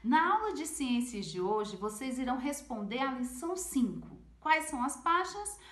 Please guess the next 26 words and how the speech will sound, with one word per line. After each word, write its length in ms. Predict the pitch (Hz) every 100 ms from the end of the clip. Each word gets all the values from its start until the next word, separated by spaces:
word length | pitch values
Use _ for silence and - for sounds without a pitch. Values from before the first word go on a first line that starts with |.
| - _
Páginas 480 | 226 196 185 185 185
cento 460 | - 381 427 -
e 60 | 381
setenta 640 | 370 311 294 226 214 208
e 80 | 214
nove 840 | 202 165 143 143 160 302 370 - -
e 80 | 359
cento 400 | 359 233 214 240
e 40 |
oitenta. 580 | 294 330 226 196 160 156 -
Está 260 | - 247 247
falando 440 | 262 254 262 285
sobre 680 | - 285 285 277 311 - - -
cadeia 600 | - 294 220 311 370 349
alimentar. 760 | 330 320 330 370 - - - -
Lembra 320 | 254 359 359
que 140 | - 247
vocês 400 | 269 262 262 254
já 280 | 240 247 - - - -
viram 540 | 160 247 285 277 240
algumas 480 | 214 202 208 220 208
aulas 400 | 196 208 302 -
falando 400 | 233 220 214 214
sobre 320 | - 190 190
esse 160 | 185 -
conteúdo? 720 | 180 160 190 220 359 392